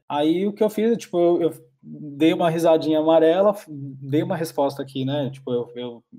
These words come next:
mostrei pra ele que não tinha nada a ver, mas não, não, não ataquei, assim, diretamente.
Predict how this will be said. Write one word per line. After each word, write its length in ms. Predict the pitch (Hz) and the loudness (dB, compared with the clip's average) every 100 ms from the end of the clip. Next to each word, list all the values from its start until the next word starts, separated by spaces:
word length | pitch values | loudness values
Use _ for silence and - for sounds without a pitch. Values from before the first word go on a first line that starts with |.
| - | -18
mostrei 320 | 131 135 143 160 | -10 -4 2 2
pra 120 | 156 | 2
ele 100 | 147 | 2
que 80 | 143 | 0
não 80 | |
tinha 180 | 135 139 | 0 0
nada 200 | 131 139 | 2 2
a 20 | |
ver, 320 | 123 135 165 202 | 4 2 2 2
mas 420 | 165 143 - - | -2 -2 -6 -10
não, 240 | 131 135 135 | -6 -4 -2
não, 280 | 135 131 | 0 0
não 320 | 131 127 123 131 | -2 -6 -8 -8
ataquei, 540 | 131 123 - 135 156 | -8 -12 -6 0 0
assim, 240 | 127 135 | 0 -6
diretamente. 840 | 127 127 127 156 160 180 196 220 | -6 -6 -2 0 0 0 -6 -10